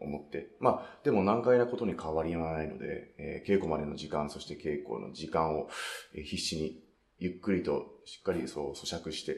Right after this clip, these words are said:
えー、理解していけたらなと思います。栗山さんとも初めてのお仕事ですし、共演者の方々も皆さん初めましての方ばかりですので、とても刺激的な稽古場になるんではないかと思っております。えー、きっと素敵な作品に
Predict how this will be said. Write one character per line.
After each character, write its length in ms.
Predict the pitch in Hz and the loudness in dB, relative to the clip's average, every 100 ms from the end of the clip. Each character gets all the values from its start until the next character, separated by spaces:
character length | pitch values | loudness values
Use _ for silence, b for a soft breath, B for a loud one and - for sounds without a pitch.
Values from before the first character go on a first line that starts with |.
| - | -6
え 400 | - 67 - - - | -12 -10 -10 -10 -8
ー、 20 | |
理 80 | 82 | -4
解 200 | 73 76 | -4 -4
し 60 | |
て 100 | - | -10
い 60 | 78 | -12
け 100 | 80 | -10
た 120 | 80 | -8
ら 80 | 78 | -8
な 140 | 78 | -8
と 180 | - - - - | -8 -12 -16 -8
思 140 | 82 | -4
い 40 | 69 | -4
ま 60 | |
す。 180 | - - B B B B | -6 -14 B B B B
栗 160 | 123 | 4
山 160 | 127 127 | 6 6
さ 140 | 120 113 | 6 4
ん 100 | 104 | 6
と 340 | 90 69 - | 4 4 0
も 300 | 85 73 71 | 2 4 4
初 220 | 62 85 92 | 0 0 2
め 120 | 80 | 2
て 340 | 71 65 65 | 0 0 -2
の 140 | 65 - | -4 -8
お 40 | |
仕 120 | - | -6
事 160 | 65 - | -4 -4
で 80 | - | -8
す 80 | |
し、 320 | - 87 - - | -6 -4 -6 10
共 120 | 123 | 12
演 60 | 120 | 12
者 100 | 87 | 10
の 80 | 80 | 2
方 140 | 80 | 0
々 180 | 73 73 | 0 -2
も 160 | 71 78 | -8 -8
皆 160 | 78 | -8
さ 120 | 73 | -8
ん 100 | 73 - B B | -12 -16 B B
初 200 | 90 87 | -6 0
め 80 | 87 | 2
ま 120 | 82 | 0
し 60 | - | -2
て 60 | |
の 60 | 73 | -8
方 180 | - 82 | -6 0
ば 120 | 82 | 0
か 100 | 78 | 0
り 80 | 73 | -6
で 120 | 76 | -8
す 220 | - - | -10 -12
の 100 | 73 | -8
で、 260 | 73 80 80 B B B B B | 2 4 4 B B B B B
と 80 | 101 | 4
て 60 | |
も 300 | 101 95 - - | 6 4 2 -6
刺 200 | 98 98 | 2 2
激 120 | - | 4
的 160 | 92 85 | 0 0
な 180 | 80 - - - | -2 -6 -18 -2
稽 80 | 87 | 0
古 100 | 85 | 2
場 140 | 78 | 0
に 80 | 76 | 0
な 80 | 85 | -2
る 80 | |
ん 60 | 80 | -2
で 80 | 76 | -2
は 80 | 76 | -4
な 100 | 78 | -6
い 40 | |
か 100 | - | -4
と 240 | - - - _ | -8 -10 -20 _
思 140 | 90 90 | -2 0
っ 40 | |
て 80 | 85 | 0
お 40 | |
り 60 | 73 | -2
ま 100 | 73 | -4
す。 240 | - - b b - | -8 -14 b b -12
え 240 | 76 76 | -10 -10
ー、 40 | - | -10
き 60 | |
っ 40 | - | 0
と 280 | 87 - - | 0 0 -8
素 60 | - | -8
敵 160 | 82 | -6
な 100 | 80 | -6
作 260 | - 82 - | -6 -12 -10
品 200 | 82 80 | -6 -4
に 200 | 82 | -6